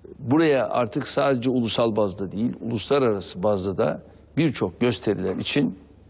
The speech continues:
gelme olsun. Mesela bunun içinde bin beş yüz olmasın,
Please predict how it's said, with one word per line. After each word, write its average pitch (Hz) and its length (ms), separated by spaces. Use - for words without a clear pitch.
gelme 104 320
olsun. - 360
Mesela 104 420
bunun 131 160
içinde 120 540
bin 117 180
beş 131 220
yüz 117 100
olmasın, 127 460